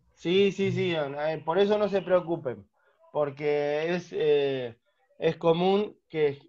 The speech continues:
que te quede por ahí, no sé, cuando vos lo mandás por mail y abrís la primer parte,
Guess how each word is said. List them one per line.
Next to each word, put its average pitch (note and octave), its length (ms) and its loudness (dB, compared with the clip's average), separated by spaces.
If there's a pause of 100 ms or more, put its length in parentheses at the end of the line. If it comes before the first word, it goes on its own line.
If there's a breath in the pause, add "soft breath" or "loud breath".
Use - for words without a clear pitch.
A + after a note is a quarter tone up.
(140)
que D3 140 -10
te C#3+ 180 -6
quede F3 240 0
por D3+ 180 0
ahí, D#3+ 240 2
no D#3+ 100 -4
sé, D3 440 -2
cuando C#3 300 -4
vos D#3+ 180 4
lo E3 320 2
mandás D#3 380 -2
por E3 200 -2
mail F3 400 -4
y B2+ 340 -10
abrís C3 340 -4
la D3+ 140 2
primer E3+ 380 -4
parte, F3+ 540 0